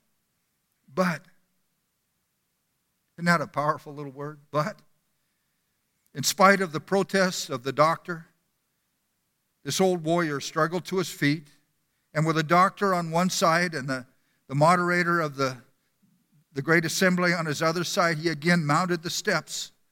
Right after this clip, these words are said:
of the pulpit platform. As he did so, the entire assembly rose to their feet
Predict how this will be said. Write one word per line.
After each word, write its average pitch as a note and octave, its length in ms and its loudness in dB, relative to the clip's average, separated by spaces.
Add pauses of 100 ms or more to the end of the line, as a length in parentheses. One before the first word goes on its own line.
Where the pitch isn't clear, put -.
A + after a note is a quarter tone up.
(320)
of C#3+ 120 -2
the C#3+ 100 -4
pulpit F3+ 420 -4
platform. C3 720 -6 (1300)
As C#3+ 160 0
he F3 80 4
did F#3 300 4
so, F3 240 0
the D3+ 120 -6
entire F3 400 0
assembly F#3 520 -2
rose F3+ 380 0
to F#3+ 120 -2
their E3 140 -4
feet - 420 -6